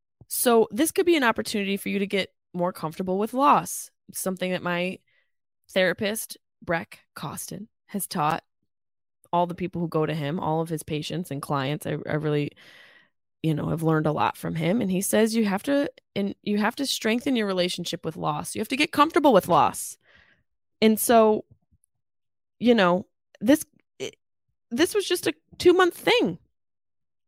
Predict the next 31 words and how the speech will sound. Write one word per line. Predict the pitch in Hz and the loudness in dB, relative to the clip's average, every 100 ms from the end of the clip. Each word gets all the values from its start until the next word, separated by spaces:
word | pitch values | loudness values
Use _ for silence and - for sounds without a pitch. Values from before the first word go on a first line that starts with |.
| _ _ - | _ _ -2
Maybe | 240 | 2
it | 320 | 4
wasn't | 320 330 233 | 4 2 2
meant | 254 359 | 0 0
to | 285 | -2
be. | 175 113 | -2 -4
Obviously, | 67 190 269 277 208 | -2 0 0 0 2
it | 180 | 2
wasn't | 202 170 | 2 0
meant | 202 - | -2 -2
to | 214 | 2
go | 202 202 | 4 6
longer | 175 156 175 | 4 2 0
than | 185 202 | -2 0
that. | 269 226 - _ - _ _ _ _ _ _ _ _ _ _ _ - | 2 0 -4 _ -20 _ _ _ _ _ _ _ _ _ _ _ -2
The | 226 | 2
other | 269 381 285 | 4 4 4
reality | 180 147 170 175 190 | 4 6 4 2 0
is | 208 208 | -2 0
that | 214 214 - _ _ | 2 2 -2 _ _
most | 220 226 269 381 370 | -4 2 2 2 -2
of | 359 | -2
the | 294 | -2
relationships | 269 240 202 - 196 - - - | -2 -2 -4 -4 -6 -6 -8 -6
we | 202 196 | -4 -6
have | 185 170 135 - - - _ _ _ _ _ _ _ _ _ _ _ _ _ | -4 -4 -4 -10 -16 -20 _ _ _ _ _ _ _ _ _ _ _ _ _
are | 208 233 | 4 4
a | |
vessel | 214 214 220 226 202 185 | 4 2 2 0 0 0
into | 180 208 | -2 -2
another | 180 175 180 180 175 170 | -2 0 2 2 0 -4